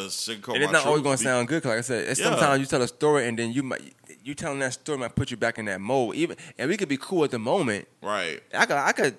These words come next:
Speaker 2: I could tell a story about something that happened that pissed me off, and I could be texting you. I might see you that day and say, "Oh, we might hang out." But just, I'm in the moment. I'm not gonna sit here and be like, "Hey, man, I set this on fire." I'm not doing that.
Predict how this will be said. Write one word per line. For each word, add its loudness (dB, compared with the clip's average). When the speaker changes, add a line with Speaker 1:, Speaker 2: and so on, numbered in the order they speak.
Speaker 2:
I 0
could -2
tell -2
a 2
story 4
about 2
something -4
that -2
happened -4
that -4
pissed -6
me -6
off, 4
and -6
I 2
could -4
be -2
texting -4
you. -2
I -4
might 2
see 0
you 4
that 2
day 0
and -6
say, 0
"Oh, 0
we -8
might -2
hang -4
out." -2
But -2
just, -6
I'm -8
in -6
the -4
moment. -6
I'm -4
not -2
gonna -4
sit -6
here -2
and -4
be -4
like, -8
"Hey, -8
man, -12
I -14
set -8
this -10
on -8
fire." -6
I'm -8
not -2
doing -4
that. -6